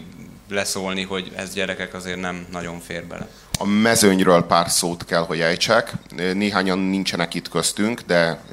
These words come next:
Speaker 2: semmi tragédia. A Gödri Bulcsú Győrben van.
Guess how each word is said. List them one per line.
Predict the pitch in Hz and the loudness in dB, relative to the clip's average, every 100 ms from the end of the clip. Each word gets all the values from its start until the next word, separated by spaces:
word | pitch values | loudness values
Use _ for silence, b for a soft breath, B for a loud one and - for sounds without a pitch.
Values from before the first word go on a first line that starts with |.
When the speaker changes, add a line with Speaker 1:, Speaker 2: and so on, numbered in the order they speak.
| 50 | -16
Speaker 2:
semmi | - - 87 80 | -10 -4 -2 -2
tragédia. | - 82 82 87 110 139 - B B B B B - | -4 -4 -2 2 4 2 -4 B B B B B 0
A | 85 87 85 - - 90 | 4 4 4 -2 -10 0
Gödri | 123 113 | 2 4
Bulcsú | 101 104 101 90 95 | 2 4 2 2 2
Győrben | 101 98 90 82 85 | 6 6 4 0 2
van. | 87 101 | 2 2